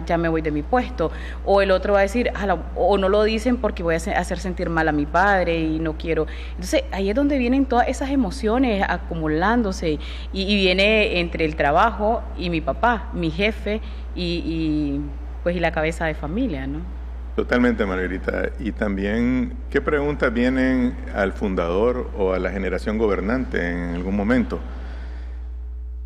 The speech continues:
Speaker 2: Todavía estoy fuerte, todavía puedo,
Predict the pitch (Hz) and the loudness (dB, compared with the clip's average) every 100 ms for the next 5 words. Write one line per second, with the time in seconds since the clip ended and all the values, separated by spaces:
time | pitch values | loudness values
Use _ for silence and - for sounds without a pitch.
0 | - - 104 98 107 127 127 123 117 - | -8 0 4 4 4 4 4 2 0 -8
1 | - - - - - - - - - 104 | -10 -10 -10 -10 -10 -10 -8 -6 0 0
2 | - 95 78 76 69 92 85 90 95 - | 2 0 0 -8 -4 2 2 4 0 0
3 | 90 85 71 | 0 2 0